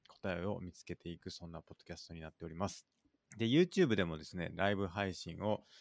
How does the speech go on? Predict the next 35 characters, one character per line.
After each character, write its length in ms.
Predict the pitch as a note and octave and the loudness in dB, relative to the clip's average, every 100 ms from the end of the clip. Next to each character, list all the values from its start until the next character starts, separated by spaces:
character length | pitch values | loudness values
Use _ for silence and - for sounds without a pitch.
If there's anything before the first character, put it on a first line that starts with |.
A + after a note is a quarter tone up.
| - _ | -20 _
し 100 | - | -8
て 80 | A2 | -2
お 80 | G2 | -2
り 60 | |
ま 160 | F2+ F#2 | -2 -4
し 80 | - | -6
て、 320 | - G#2+ - _ _ _ | -2 -2 -2 _ _ _
え 120 | G2 F#2 | -8 -6
ー 40 | |
と、 100 | F#2+ | -4
毎 280 | G#2+ C3 C#3 | 0 2 2
週 260 | - F3+ | 2 0
水 380 | C#3 - C3+ C#3 | 0 0 0 4
曜 200 | D#3 D3+ | 6 6
日 120 | C3 | 6
の、 280 | B2+ C#3 C3 - | 6 6 6 0
え 260 | G2 F#2+ F2 | 0 0 -2
ー 20 | |
と、 120 | F#2+ | 0
夜 240 | G2 A2+ G2 | 4 4 2
九 180 | - D3 | 0 0
時 160 | B2+ | 0
か 140 | F2+ E2 | 0 0
ら 100 | D2+ | -2
で 80 | |
す 100 | D#2 | -6
ね、 120 | G2+ F#2 | -2 2
大 200 | F2 E2 | 2 0
体 140 | F2 | 0
や 120 | E2 | 0
っ 20 | D#2 | -2
て 120 | F#2 | -6
ま 160 | F2 - | -6 -8
し 80 | |
て、 260 | - G2+ | 0 0